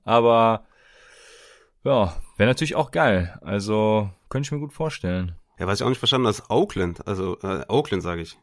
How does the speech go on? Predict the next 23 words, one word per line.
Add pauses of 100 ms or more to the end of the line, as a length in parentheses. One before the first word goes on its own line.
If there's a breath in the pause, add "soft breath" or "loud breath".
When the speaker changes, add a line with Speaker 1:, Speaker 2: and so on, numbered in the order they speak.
Speaker 2:
<laughs> (920 loud breath)
Speaker 1:
Ja,
Speaker 2:
Junge.
Speaker 1:
das
Vegas
Raiders,
ja. (100)
Speaker 2:
Äh,
Raiders,
dass
die
auch
irgendwie
total
hoch
sind,
ne?
Das
hab
ich
nicht
verstanden.
Speaker 1:
Mhm.